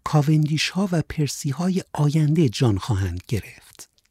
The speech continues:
در واقع لردهای اعظم خیابان‌های شرق لندن به اندازهٔ هر دوکی که سکه‌های طلا و یا قرص‌های نان را با کسانی که بر در خانه‌شان می‌آمدند تقسیم می‌کردند، جوانمرد هستند.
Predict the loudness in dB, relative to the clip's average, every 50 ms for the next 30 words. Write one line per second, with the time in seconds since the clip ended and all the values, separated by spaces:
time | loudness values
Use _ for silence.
0 | _ _ 4 4 4 4 4 0 0 2 0 0 0 0 2 4 4 6 6 4
1 | 2 0 -6 -4 -2 0 0 0 -2 -2 -2 -4 -2 -4 -4 -2 -2 0 0 -2
2 | -2 -2 0 0 0 2 2 0 0 0 0 0 0 -2 -2 -4 -4 -2 -2 -2
3 | -2 -2 -2 -4 -4 -2 -4 -4 -2 -2 0 0 0 0 -2 _ _ _ _ _
4 | _ -2 0 2 2 2 2 0 0 0 0 0 0 0 -2 -2 -6 -6 -6 -8
5 | -6 _ 0 0 0 0 -4 -6 -6 -2 -2 -4 -4 -2 -4 -4 -4 -4 -2 -6
6 | -6 -4 -2 -2 -2 -2 -2 -4 -4 -2 0 0 0 2 2 2 2 0 -2 -2
7 | -6 _ 0 0 0 0 -4 -4 -2 -2 0 2 2 4 4 4 2 2 2 0
8 | 0 0 -2 -2 -2 -4 -4 -2 0 0 0 0 2 0 0 2 2 0 0 0
9 | 0 0 0 0 -4 -4 -4 -2 0 0 0 0 -2 0 -2 0 0 0 0 0
10 | 0 0 0 0 0 2 2 2 2 0 -2 -6 -6 -6 -6 -8 -4 -2 0 2
11 | 2 0 0 0 0 0 2 2 0 0 0 -2 -2 -6 -20 -20 _ _ _ 0
12 | 0 0 2 -2 -2 0 0 0 0 0 -2 -2 -4 -6 -6 -6 -6 -6 -8 -8
13 | -8 -12 -16 _